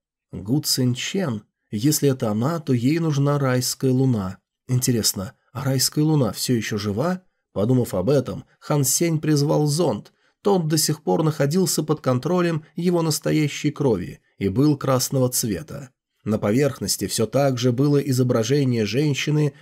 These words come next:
в зеленой одежде. Она была еще там.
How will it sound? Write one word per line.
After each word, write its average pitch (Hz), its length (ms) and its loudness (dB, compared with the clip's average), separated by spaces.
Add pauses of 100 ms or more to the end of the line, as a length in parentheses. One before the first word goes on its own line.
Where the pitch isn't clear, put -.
в 170 60 -6
зеленой 123 520 2
одежде. 101 760 -6 (240)
Она 190 280 0
была 156 220 2
еще 139 280 0
там. - 380 -10